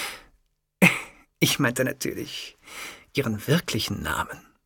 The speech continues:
sagte sie wissend. „Mein liebes Fräulein“,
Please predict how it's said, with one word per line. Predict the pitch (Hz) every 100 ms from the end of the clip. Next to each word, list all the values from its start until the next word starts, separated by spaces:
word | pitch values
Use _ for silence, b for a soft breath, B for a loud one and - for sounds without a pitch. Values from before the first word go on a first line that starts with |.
| _ -
sagte | 113 - -
sie | - 87
wissend. | 92 - 92 - _ _ _ _ _ _ _ _ _ _ _ _ _ _ _
„Mein | 160
liebes | 165 175 175 -
Fräulein“, | 190 180 170 123 117